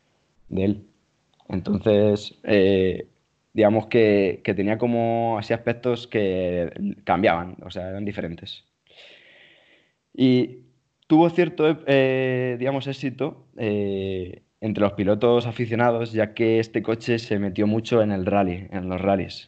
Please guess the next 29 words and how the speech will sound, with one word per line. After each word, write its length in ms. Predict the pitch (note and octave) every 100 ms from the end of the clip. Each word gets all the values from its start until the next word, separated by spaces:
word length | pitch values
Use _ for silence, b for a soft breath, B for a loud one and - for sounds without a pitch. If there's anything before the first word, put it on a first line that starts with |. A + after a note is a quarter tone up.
| -
Entonces, 720 | F#2+ G2+ F#2+ A2+ G#2 - - -
hubo 220 | A#2 A#2+
muchos, 600 | A2+ B2 C3+ C3 B2+ A2+
muchos 320 | A2+ A2+ A2+
modelos 680 | G#2+ G#2+ A#2 A#2+ B2 - _
en 320 | - G#2 F#2+ F#2+
rallies 540 | G#2 A2 A2+ G#2+ G#2+
regionales 720 | G2+ G2+ F#2 G#2+ A2+ B2+ - _
que 380 | F#2+ F#2 F2 F2
compitieron, 720 | F#2 E2 - G2+ E2 F#2 F#2 G#2+
eh, 440 | F#2+ F#2 F2+ E2+ - b b
debido 300 | - G2 G#2
al 100 | A#2
bajo 280 | A2 A2 A#2
coste 300 | A2 A#2+ A2+
que 100 | A2
tenía 240 | G2 G2+ G#2
el 80 |
coche, 280 | G2+ A2 A2
porque 220 | A#2 G2+ F#2+
valía, 680 | E2+ F#2+ G2 F#2 E2+ E2+ -
valía 200 | F2 F2+
poco, 380 | G#2 F#2+ - - _ _ - -
bueno, 260 | G2+ - -
valía 180 | - G2
poco 460 | G#2 G2 G2+ G2+
para 180 | F#2+ G2
la 120 | G2
época 400 | G#2+ G#2+ G#2+ A#2+